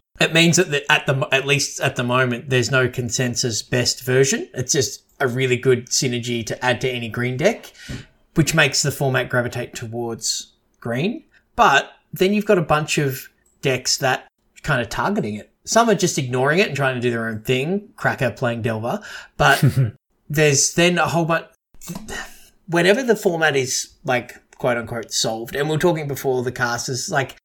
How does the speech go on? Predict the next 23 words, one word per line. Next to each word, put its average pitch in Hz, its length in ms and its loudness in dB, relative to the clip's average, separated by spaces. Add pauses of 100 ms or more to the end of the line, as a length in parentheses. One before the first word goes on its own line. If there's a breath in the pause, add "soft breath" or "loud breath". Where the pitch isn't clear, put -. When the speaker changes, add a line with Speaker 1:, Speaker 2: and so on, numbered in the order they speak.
(240)
Speaker 1:
some 147 300 4
ridiculous 135 640 -2
number, 123 280 -2
like, 113 400 -4
up - 240 -6 (300)
close 131 280 0
to 135 120 -2
a 113 40 -2
billion 120 500 -2
games 117 300 -6
of 113 80 -6
Magic 113 320 -8
played 110 300 -6
every 107 320 -8
month 107 600 -12 (360)
on 120 140 -4
Arena, 104 400 -10
right? 113 300 -12
Something 131 540 0
ridiculous 120 520 -4
like 113 160 -4
that. - 260 -4
So 131 200 2